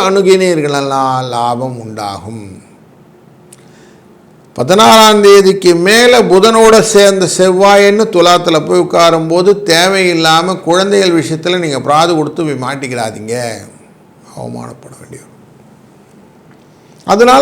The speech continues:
அந்த இடம் மட்டும் கொஞ்சம் கேர்ஃபுல்லா இருந்துக்கிடுங்க. மத்த நாள்லலாம் ஓகே, சரிஞ்சிடலாம். சனி பகவான் மீனராசியிலிருந்து கன்னிராசியை பார்த்து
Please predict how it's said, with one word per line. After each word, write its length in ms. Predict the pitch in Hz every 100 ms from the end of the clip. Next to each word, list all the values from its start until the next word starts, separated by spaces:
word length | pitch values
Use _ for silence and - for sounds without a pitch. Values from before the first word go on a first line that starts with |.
| 254
அந்த 140 | 220 247 240
இடம் 160 | 240 240
மட்டும் 260 | 233 247
கொஞ்சம் 220 | 214 175
கேர்ஃபுல்லா 400 | 147 135 135 127
இருந்துக்கிடுங்க. 480 | 110 107 107 101 123 120 - - - - _ _ _ - _ -
மத்த 240 | 120 120 165 180
நாள்லலாம் 480 | 185 185 196 262 - - - - _ _ - 110
ஓகே, 420 | 131 - 117 117 123 107 92 - - - - -
சரிஞ்சிடலாம். 880 | 101 123 127 110 95 98 95 90 - - _ _ _ _ _ _ _ _ _ _ _ _ - _ _ _ _ _ _ -
சனி 240 | 165 220 254
பகவான் 560 | 233 214 220 208 220 240 - - - _ _ _ _ _ _ _ _ _ _ _ _ _ _ _ _ _ _ 131
மீனராசியிலிருந்து 1080 | 165 240 269 247 240 240 233 220 220 220 269 262 208
கன்னிராசியை 680 | 196 240 240 226 226 214 185 185
பார்த்து 280 | 180 180